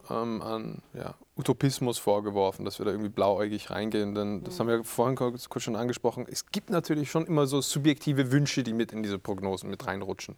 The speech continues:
Speaker 2: Auch bei euch?
Speaker 1: Ja, klar. Also, und ich
Speaker 2: Aha.
Speaker 1: glaube, es ist ein großer
Speaker 2: <laughs>
Speaker 1: Fehler, sich das, also man muss sich das eingestehen.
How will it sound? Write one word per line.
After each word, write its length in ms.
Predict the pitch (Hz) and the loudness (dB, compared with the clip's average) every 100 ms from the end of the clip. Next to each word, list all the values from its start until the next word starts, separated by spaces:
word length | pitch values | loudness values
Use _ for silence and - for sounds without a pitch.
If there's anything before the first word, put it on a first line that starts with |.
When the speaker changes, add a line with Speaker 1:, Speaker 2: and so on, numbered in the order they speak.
| - | 4
Speaker 2:
Auch 140 | 240 | 4
bei 260 | 233 220 175 | 8 8 6
euch? 160 | - - | 2 2
Speaker 1:
Ja, 100 | 139 | 2
klar. 340 | 143 175 123 - | 6 4 4 2
Also, 200 | 127 131 - - - | 2 2 0 -10 0
und 100 | 160 170 | 2 2
ich 60 | 165 | 4
Speaker 2:
Aha. 60 | 220 | 6
Speaker 1:
glaube, 200 | 165 175 | 6 6
es 60 | |
ist 60 | 165 | 4
ein 60 | 147 | 6
großer 280 | 180 196 | 6 6
Speaker 2:
<laughs> 0 | |
Speaker 1:
Fehler, 260 | 214 165 170 | 6 6 6
sich 160 | 156 - | 4 -4
das, 200 | 147 156 | -4 -2
also 160 | 156 143 | 0 2
man 200 | 139 143 | 2 6
muss 180 | 180 - | 4 4
sich 100 | 165 | 0
das 160 | 147 | 2
eingestehen. 680 | - 131 143 - 101 87 | 4 4 2 0 0 -2